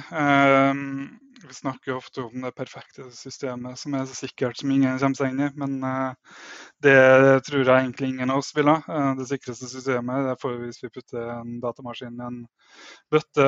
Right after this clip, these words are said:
og heller på med sement og slipper det ut på havet. Eh, da har vi et veldig sikkert system, men det er ingen som får til å bruke det, eh, dessverre. Eh, så sikkerhet handler jo om å veie forskjellige formål, eh, og det handler om både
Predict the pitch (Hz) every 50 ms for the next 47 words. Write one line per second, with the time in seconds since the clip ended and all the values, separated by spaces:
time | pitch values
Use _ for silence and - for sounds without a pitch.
0 | 143 143 143 143 143 143 147 139 135 131 131 131 135 127 - 147 135 135 131 131
1 | 127 - 143 127 139 127 117 - - 135 135 131 131 131 135 127 120 127 143 147
2 | - - 175 160 147 139 135 131 131 131 127 143 139 131 131 131 131 - - 135
3 | 135 127 127 135 135 - - 139 143 147 - 160 151 139 135 131 127 123 123 131
4 | 123 120 120 - - 143 139 - 123 123 120 120 120 - _ 143 135 - - 160
5 | 151 139 139 143 139 139 139 139 - 147 143 151 160 - _ _ _ - - -
6 | - 233 226 - - _ _ _ - 175 151 151 151 151 151 151 147 151 151 147
7 | 147 151 147 - - - 165 156 151 156 156 156 151 151 151 165 165 - - 170
8 | _ 151 143 143 - 151 143 139 131 123 123 131 131 127 127 127 123 127 127 127
9 | 127 127 123 127 127 127 127 127 135 131 127 127 127 127 127 - - - - 143
10 | 127 127 131 127 131 131 131 131 131 131 131 127 _ - 147 139 139 139 151 165
11 | 175 185 180 165 156 156 156 151 151 151 147 147 147 139 143 139 139 139 135 131
12 | 131 131 139 - - - _ _ _ _ _ - - - - - - - - -
13 | _ _ _ - _ _ - 156 147 151